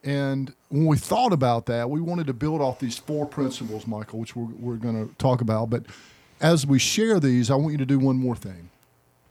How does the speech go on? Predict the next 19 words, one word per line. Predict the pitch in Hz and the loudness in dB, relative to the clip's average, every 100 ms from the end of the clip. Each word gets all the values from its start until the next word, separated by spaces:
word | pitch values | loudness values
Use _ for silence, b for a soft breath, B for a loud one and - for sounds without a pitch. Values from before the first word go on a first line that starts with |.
| _ - - | _ -14 -2
I | |
want | 190 226 | 4 4
you | |
to | 147 | 4
listen | 123 120 135 170 - 147 | 2 2 2 2 2 2
and | 120 | 2
think | - 139 | 0 -2
about | 120 117 113 - _ b b 113 | -2 -2 -2 -4 _ b b -10
this | 107 139 - | -2 0 -2
particular | - - 139 139 123 | -6 -6 -4 -2 -2
quote. | - 143 127 - - | -2 -4 -4 -8 -18
<clears throat> | _ - | _ -4
And | 175 117 123 127 | -2 -4 -8 -10
the | |
quote | - 196 175 | -8 -6 -2
is, | 151 127 - _ _ _ _ _ _ _ _ - B B B B | 0 -2 -6 _ _ _ _ _ _ _ _ -20 B B B B
"An | 135 127 - | 0 2 4
in-depth | 202 247 226 190 165 143 | 6 8 8 4 2 2
look | 139 160 113 - - | 4 6 4 0 -14